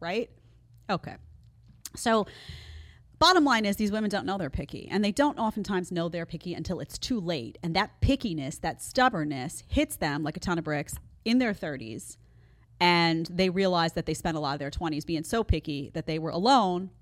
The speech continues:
And now they're alone at thirty-three, and it's much harder to be alone at thirty-three than it is at twenty-three, because at thirty-three, you're ready for that family. And guess what, honey? The family's not gonna just show up like this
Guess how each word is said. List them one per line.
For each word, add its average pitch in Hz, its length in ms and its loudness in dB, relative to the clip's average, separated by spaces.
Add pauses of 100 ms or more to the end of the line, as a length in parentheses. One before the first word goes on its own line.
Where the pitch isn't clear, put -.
(140)
And 151 160 0
now 247 200 6
they're 285 100 6
alone 190 380 4
at 156 120 -6
thirty-three, 190 680 2
and 165 160 0
it's - 160 -2
much 233 240 -2
harder 233 260 2
to 208 100 -8
be 202 100 -4
alone 185 280 -2
at 180 120 -10
thirty-three 208 720 0
than 185 120 -2
it 180 100 -4
is 180 160 -2
at 170 140 -4
twenty-three, 190 640 0 (220)
because 311 180 2
at 349 100 2
thirty-three, 311 360 2
you're 240 120 2
ready 208 220 2
for 165 140 -6
that 127 180 -2
family. 135 400 -6
And 170 160 -2
guess 247 240 2
what, 160 180 2
honey? 139 220 -6
The 170 80 -4
family's 269 340 0
not 254 160 0
gonna 240 140 -2
just 202 180 -4
show 226 200 2
up 196 160 2
like 160 240 -2
this 202 480 -2